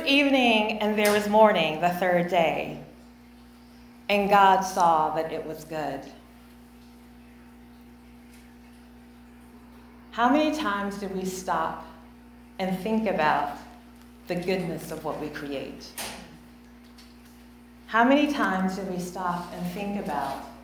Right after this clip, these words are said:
the gratefulness that we get to participate in a school that is working towards social, social justice?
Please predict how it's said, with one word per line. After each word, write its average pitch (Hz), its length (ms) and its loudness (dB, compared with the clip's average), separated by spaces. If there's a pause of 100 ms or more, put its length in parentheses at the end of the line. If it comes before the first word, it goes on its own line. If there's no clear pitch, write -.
(300)
the 190 60 -8
gratefulness 175 920 -6 (580)
that 190 120 -6
we 208 80 0
get 208 220 -2
to 196 80 -6
participate 185 1040 -8 (680)
in 196 120 0
a 175 80 0
school 190 480 0
that 165 200 0
is 165 120 -4
working 175 400 -4
towards 160 340 -6
social, 165 380 -10 (180)
social 170 420 -6
justice? - 600 -10